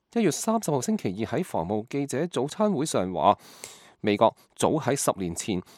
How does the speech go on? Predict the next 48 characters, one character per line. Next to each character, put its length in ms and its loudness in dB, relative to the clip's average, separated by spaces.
就 120 -2
應 140 0
該 160 2
意 100 -2
識 200 -2
到 220 4
中 220 0
國 240 2
同 180 -6
俄 20 -2
羅 140 -2
斯 160 -4
同 240 -4
美 140 -4
國 160 0
嘅 200 -4
大 220 -2
國 220 -4
競 160 -4
爭 180 -4
關 220 2
係。 360 -2
對 120 2
於 60 2
中 140 0
國 120 4
嚟 80 0
講， 240 2
呢 100 -2
個 40 0
反 140 2
映 160 0
喺 320 -2
中 160 -4
國 100 0
喺 60 -2
南 220 -2
中 120 -4
國 120 -2
海 80 -2
大 300 -4
建 280 -2
人 280 -6
工 240 2
島 180 -2
礁 220 0
提 220 -4
出 140 -2